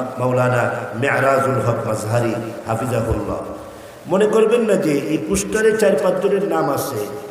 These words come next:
আলেম ওলামা মনে হয় চার পাঁচজনই। আজকের এই আনমনু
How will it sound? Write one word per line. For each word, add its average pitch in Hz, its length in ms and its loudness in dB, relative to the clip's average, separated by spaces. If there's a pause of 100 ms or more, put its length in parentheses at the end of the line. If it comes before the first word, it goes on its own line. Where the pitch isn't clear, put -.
(280)
আলেম 170 340 0
ওলামা 180 340 4
মনে 170 120 6
হয় 165 220 4
চার 165 180 2 (100)
পাঁচজনই। 117 480 -4 (720)
আজকের 139 320 -2
এই 160 100 4
আনমনু 160 520 2